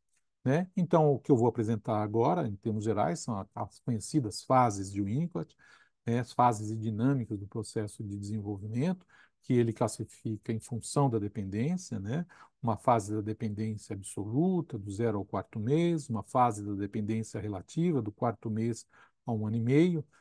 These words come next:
Depois segue-se uma longa fase chamada rumo ao desenvolvimento, que vai de um ano e meio até o final da vida,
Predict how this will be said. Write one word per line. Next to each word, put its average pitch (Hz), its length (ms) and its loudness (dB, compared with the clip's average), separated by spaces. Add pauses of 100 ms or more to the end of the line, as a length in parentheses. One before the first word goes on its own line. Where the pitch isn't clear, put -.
(240)
Depois 147 340 8
segue-se 147 520 4
uma 127 100 0
longa 147 300 4
fase 135 360 2
chamada 117 340 -4
rumo 151 320 0
ao 113 60 0
desenvolvimento, 110 840 -4
que 135 80 -4
vai 117 200 4
de 110 80 -4
um 113 100 0
ano 110 120 0
e - 20 -2
meio 107 240 0
até 107 160 -8
o 101 80 -8
final 120 260 -4
da 156 120 2
vida, 180 280 0